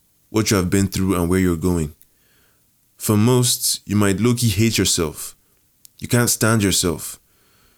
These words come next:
You compare yourself with others and see yourself as a waste of blood and bone.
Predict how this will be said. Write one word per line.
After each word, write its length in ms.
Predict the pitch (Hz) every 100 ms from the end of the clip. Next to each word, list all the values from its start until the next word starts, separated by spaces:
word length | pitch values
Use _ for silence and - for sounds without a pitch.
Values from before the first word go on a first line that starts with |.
| _ _ _ _ -
You 100 | 98
compare 300 | 110 101 120
yourself 460 | 107 - 110 104
with 100 | 98
others 340 | - 101 95 90
and 160 | 85
see 220 | - -
yourself 480 | 104 95 - 101 95 -
as 100 | 87
a 80 | 85
waste 260 | 98 95
of 200 | 87 80
blood 340 | 92 95 92 85
and 220 | 82 -
bone. 420 | 90 87 76